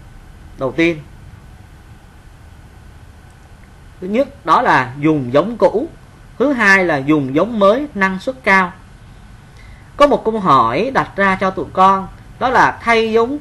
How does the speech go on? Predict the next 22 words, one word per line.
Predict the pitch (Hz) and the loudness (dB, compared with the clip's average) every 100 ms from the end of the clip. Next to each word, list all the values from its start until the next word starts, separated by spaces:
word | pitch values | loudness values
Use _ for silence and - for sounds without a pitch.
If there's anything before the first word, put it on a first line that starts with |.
| - | 0
cũ | 208 240 339 - - | 2 2 -2 -6 -2
bằng | 156 151 143 | 0 0 0
giống | 170 233 | -2 2
mới | 208 226 294 | 2 2 0
năng | 190 196 214 214 | -2 -2 -2 -4
suất | 277 285 | -8 -6
cao | 214 190 185 | 0 0 -2
có | 233 | -8
tác | - 269 262 | -6 -8 -6
dụng | 175 123 135 | -10 -6 -4
gì? | 123 95 - - - - - - - - - - - - - - - - - - - - - - - - - - - - - - - - - - - | -4 -6 -14 -20 -20 -20 -20 -20 -20 -20 -20 -20 -20 -20 -20 -20 -20 -20 -20 -20 -20 -20 -20 -20 -20 -20 -20 -20 -20 -20 -20 -20 -20 -20 -20 -20 -6
Đó | - 262 | 2 4
là | 196 139 135 | 6 4 2
làm | 147 135 117 - | 2 2 -2 0
tăng | 233 226 220 | 0 0 -4
năng | 226 | -6
suất, | 220 277 302 - - | -2 -2 -2 -8 -6
tăng | 220 220 214 | -2 -2 0
chất | 262 262 | -4 0
lượng | 160 127 117 | 0 0 -2
nông | 190 185 | -4 -4
sản. | - 104 92 180 | -6 -6 -6 -12